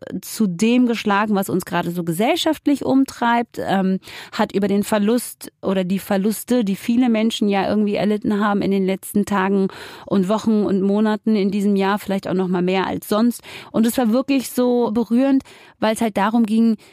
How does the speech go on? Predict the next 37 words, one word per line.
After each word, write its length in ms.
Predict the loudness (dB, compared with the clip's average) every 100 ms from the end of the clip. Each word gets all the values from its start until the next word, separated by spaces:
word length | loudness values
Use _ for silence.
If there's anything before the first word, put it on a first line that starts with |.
| -20 -20 _
vielleicht 600 | -4 0 2 2 0 -2
sein 220 | -2 0
Gegenüber 720 | 0 -2 0 0 2 2 0
immer 200 | 0 0
mal 180 | 0 0
wieder 220 | 0 -2
zu 140 | -4 -8
fragen, 540 | -4 -2 0 2 0 0
„Are 180 | 0
you 340 | 0 0 0 0
okay?“ 720 | 0 -2 -2 -4 -2 -2 -6 -16
So, 320 | -10 -8 -6 -10 -16 -6
weil 160 | -2 0
das 240 | 0 0
eben 280 | 0 2 2
schon 260 | 2 0
ganz 380 | 2 2 2 0
schön 300 | -2 0 0
viel 320 | -2 -2 -2 -2
auslöst. 720 | -4 -6 -6 -8 -8 -12 -20 -20 -20 -20 -4
Eine 300 | -2 0 2
wunderbare 680 | 4 4 2 0 0 2
Message, 540 | 2 2 0 -4 -6 -6
finde 300 | 0 2 2
ich. 420 | 0 -2 -6 -18 _ -20 -20 -4
Eingebettet 720 | 0 2 2 0 0 -2 0
in 180 | 0 2
ein 140 | 0
Thema, 400 | 0 2 2 2
über 120 | 0
das 160 | -2 -4
viel 500 | -8 -6 -2 0 0
zu 180 | 0 0
wenig 340 | 2 2 2
noch 160 | 0 -2
gesprochen 600 | -8 -8 -4 -2 0 2
wird. 240 | 2 0